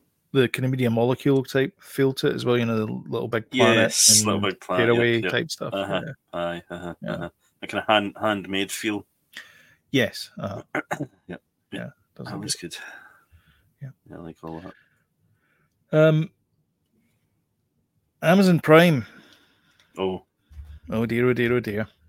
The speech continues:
Speaker 1: Uh, they're gonna start showing ads on January twenty-ninth, whether we like it or not.
Speaker 2: Mm.
Speaker 1: Um, so this is if you've just got the basic version of Amazon Prime,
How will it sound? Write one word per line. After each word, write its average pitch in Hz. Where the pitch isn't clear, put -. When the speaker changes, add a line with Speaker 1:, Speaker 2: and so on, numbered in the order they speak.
Speaker 1:
Uh, 117
they're 139
gonna 147
start 127
showing 120
ads 120
on 110
January 117
twenty-ninth, 135
whether 98
we 90
like 110
it 160
or 160
not. 113
Speaker 2:
Mm. 107
Speaker 1:
Um, 107
so -
this 139
is 143
if 147
you've 123
just 127
got 123
the 110
basic 147
version 143
of 135
Amazon 135
Prime, 139